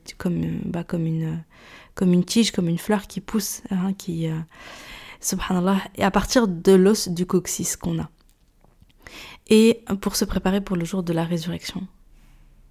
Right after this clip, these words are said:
Euh... Alors, euh... Ok, tatat.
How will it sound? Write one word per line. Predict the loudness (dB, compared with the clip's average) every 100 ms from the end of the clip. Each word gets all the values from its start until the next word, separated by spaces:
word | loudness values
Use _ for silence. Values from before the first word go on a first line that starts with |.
| _ _ _ _ _ _ _ _ -20 -20 -20 -20 -20 -20 -6 2
Euh... | 4 6 4 2 2 0 0 0 -2 -2 -2 -4 -6 -12 -20 _ _ _ _ _ _ _ _ _ _ _ _ _ _ -20 -20 _ -20 -20 -20 _
Alors, | -4 -2 -4 -8 -14 -12 -10
euh... | -10 -10 -8 -6 -6 -12 -20 -20 -20 _ -20 _ -20 -18
Ok, | -16 -12 -8 -6 -6 -4 -4 -4 -4 -6 -8 -10
tatat. | -10 -8